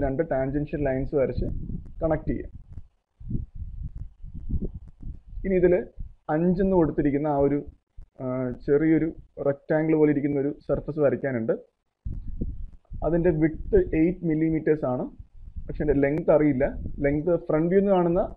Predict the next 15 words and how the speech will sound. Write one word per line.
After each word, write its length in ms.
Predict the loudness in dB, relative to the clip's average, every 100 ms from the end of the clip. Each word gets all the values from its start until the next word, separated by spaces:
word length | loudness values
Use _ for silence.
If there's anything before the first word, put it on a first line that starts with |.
| 0
length 180 | 4 6
കൊടുത്തിട്ടുണ്ട്, 440 | 4 4 0 0 0 -2 -8 -6
ഫിഫ്റ്റി 300 | -4 -2 2 2
ആണ്. 120 | 2 0 -8 -12 _ _ -20 -20 -20 _ _ -10 -10 -10 -16 -20 -20 -20 -14 -6 -6 -6 -10 -6 -2 0
അഞ്ചാമത് 380 | 4 6 6 4 4
സർഫസിൻ്റെ 460 | 2 0 0 0 0
മുകളിൽ 280 | 2 6 6 4 2
കൊടുത്തിരിക്കുന്ന 500 | -2 0 -2 0 -2 -4
ഫിഫ്റ്റി 300 | -6 -4 2 4
എന്ന 140 | 6 4
length 220 | 2 2 2
ഒരു 80 | 4
horizontal 420 | 4 4 4 4 6
dimension 340 | 4 4 0 -2
ആണ്. 100 | -2